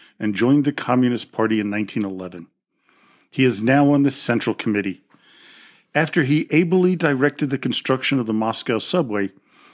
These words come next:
he was given the job of reorganizing the country's railroads, and in nineteen thirty-seven, he became Commissar of Heavy Industry.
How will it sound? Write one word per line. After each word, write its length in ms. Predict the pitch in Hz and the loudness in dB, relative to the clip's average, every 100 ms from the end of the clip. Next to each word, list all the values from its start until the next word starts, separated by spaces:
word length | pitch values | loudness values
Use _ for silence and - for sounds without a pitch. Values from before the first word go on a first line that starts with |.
| _ - | _ -2
he 100 | 110 | 0
was 180 | 107 | 0
given 320 | - 151 175 180 | 2 2 4 2
the 80 | |
job 400 | 147 131 123 123 - | 2 2 2 0 -6
of 240 | 104 95 | -8 -2
reorganizing 840 | 113 139 135 131 127 120 110 120 120 | 2 4 4 2 2 2 0 0 0
the 100 | 101 | -2
country's 520 | - 120 - 117 98 | -4 -2 -2 -4 0
railroads, 580 | 110 113 104 107 101 - _ - - - - - | 0 2 0 -4 -6 -12 _ -20 -20 -20 -20 -4
and 140 | 117 | 0
in 160 | 110 107 | 2 2
nineteen 340 | 120 131 151 | 2 2 2
thirty-seven, 760 | 135 131 127 120 - 104 104 95 _ _ | 2 2 2 2 0 0 0 -4 _ _
he 120 | 113 | -4
became 420 | 107 107 113 101 | 0 0 0 -2
Commissar 680 | 98 123 139 143 - 131 135 | -2 2 2 2 2 0 0
of 180 | 127 - | -4 -6
Heavy 260 | 104 107 107 | -4 -2 -2
Industry. 420 | 98 - 95 | -4 -8 -12